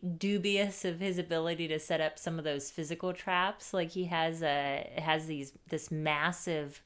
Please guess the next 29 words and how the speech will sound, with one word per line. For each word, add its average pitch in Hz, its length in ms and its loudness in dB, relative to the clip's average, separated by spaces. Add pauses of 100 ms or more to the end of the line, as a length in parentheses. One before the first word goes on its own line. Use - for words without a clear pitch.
(420)
weights 156 680 0 (380)
set - 360 2
up 175 360 4
on 165 180 4
the 156 80 0
roof 160 320 -2
of 165 120 -6
the 156 80 0
house, 156 360 0
which 170 160 -4
I 165 100 4
don't 202 180 4
even 160 240 -2
know 151 180 0
if 147 120 -2
he'd 156 200 -8
be 151 140 -2
able 147 180 0
to 139 80 0
lift 147 480 0
the 120 80 -12 (140)
bar, 151 480 4
let 160 180 2
alone 147 320 -2
the 131 80 -6
weights 139 460 -6
on 151 280 -4
the 160 80 -4
bar. 165 560 0